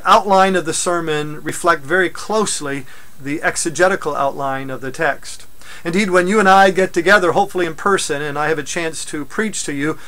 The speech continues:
then you should be able to hear in my sermon outline, you should be able to hear and then visually see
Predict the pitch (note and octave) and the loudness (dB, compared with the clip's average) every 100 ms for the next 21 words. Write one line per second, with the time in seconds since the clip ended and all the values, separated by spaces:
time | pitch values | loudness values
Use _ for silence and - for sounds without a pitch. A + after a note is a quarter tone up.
0 | - - D#3+ G3+ C4+ A3 A3+ G#3 F#3+ G3 | -14 -8 -4 -2 0 2 2 4 2 0
1 | - D4 A3 E3 F#3 A3 G3+ F#3 F3 B3+ | 2 4 6 6 4 0 4 4 2 0
2 | B3 F3 D3 C#3+ C#3+ C3+ D#3 F#3+ F3 F3+ | 2 4 4 2 0 0 0 0 -4 2
3 | F#3 F3 E3 G3 G#3 G#3+ A3 D#3+ - - | 2 4 0 2 4 6 6 4 0 -10
4 | - D#3+ F3+ E3 G3+ G3+ F#3+ F#3 - A#3+ | -4 0 0 4 2 4 4 4 4 2
5 | G3 F3 | 2 2